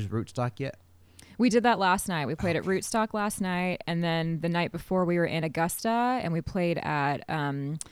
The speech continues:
Speaker 2: Miller Theater,
Speaker 1: Mm-hmm.
Speaker 2: and we got to open for Shenandoah, which was
Speaker 1: Yes.
Speaker 2: really cool.
Speaker 1: One of my favorite bands
Speaker 2: Yeah.
Speaker 1: of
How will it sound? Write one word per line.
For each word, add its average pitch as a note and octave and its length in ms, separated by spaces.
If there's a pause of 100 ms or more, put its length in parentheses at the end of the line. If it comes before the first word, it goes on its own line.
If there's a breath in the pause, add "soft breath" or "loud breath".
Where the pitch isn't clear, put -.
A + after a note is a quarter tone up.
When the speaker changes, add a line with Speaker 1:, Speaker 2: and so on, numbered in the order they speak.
(180 loud breath)
Speaker 2:
Miller G3 300
Theater, B3 720
Speaker 1:
Mm-hmm. E2+ 240
Speaker 2:
and E3 260
we F3+ 60
got F3+ 120
to - 100
open F#3 200
for F3+ 140
Shenandoah, D#3 760 (280 loud breath)
which E3+ 160
was D3+ 140
Speaker 1:
Yes. D3 40
Speaker 2:
really C#3 220
cool. G2+ 400
Speaker 1:
One G#2+ 140
of A2+ 80
my G2+ 80
favorite G2 480
bands F#2 500
Speaker 2:
Yeah. D#4 440
Speaker 1:
of G4+ 60